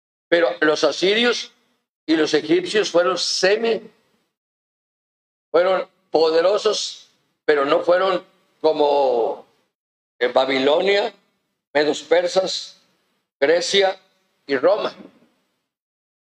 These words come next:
Y desde entonces, del año setecientos veintidós,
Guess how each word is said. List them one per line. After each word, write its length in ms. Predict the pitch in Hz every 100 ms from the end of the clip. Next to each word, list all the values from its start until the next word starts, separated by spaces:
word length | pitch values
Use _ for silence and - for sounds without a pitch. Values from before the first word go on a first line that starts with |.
| _ _ _ _ _
Y 140 | 165
desde 240 | 165 160 160
entonces, 500 | - 202 220 233 202
del 200 | 185 156
año 180 | 170 -
setecientos 480 | - 165 180 185 190 180 165 165 175 - _ -
veintidós, 880 | 156 147 151 147 165 208 - -